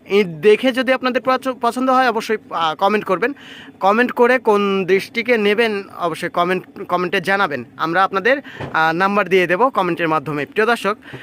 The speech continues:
আহ, দুই নাম্বার যেটা আছে, সেটা আট হাজার। এখনও পর্যন্ত দাম, আহ, আগের রেটেই আছে, বলতে কমা রেটেই আছে। আর যদি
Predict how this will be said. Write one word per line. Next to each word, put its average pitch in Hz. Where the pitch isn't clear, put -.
আহ, 170
দুই 208
নাম্বার 247
যেটা 254
আছে, 247
সেটা 190
আট 185
হাজার। 208
এখনও 240
পর্যন্ত 269
দাম, 202
আহ, 151
আগের 185
রেটেই 190
আছে, 202
বলতে 170
কমা 180
রেটেই 185
আছে। 127
আর 160
যদি 233